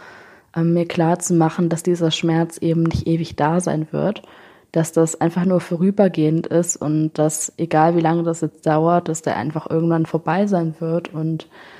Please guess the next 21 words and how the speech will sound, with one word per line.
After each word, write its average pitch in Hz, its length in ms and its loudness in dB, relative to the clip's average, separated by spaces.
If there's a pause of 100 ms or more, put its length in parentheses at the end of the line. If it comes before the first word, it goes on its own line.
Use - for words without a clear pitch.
(360)
es - 160 -6
mir 180 140 4
wieder 180 180 4
gut 208 260 -2
gehen 160 280 0
wird. 156 280 -2 (1120)
Und 165 440 2 (240)
in 170 160 2
diesem 202 260 4
Moment 196 580 4
einfach, 175 340 0
wo 185 100 -4
du 175 140 4
diesen 175 320 0
Schmerz 185 680 0 (180)
fühlst, 175 720 2
wo 185 40 -4
der 175 120 0
unglaublich 190 520 0
stark 196 380 2
ist, 202 360 -4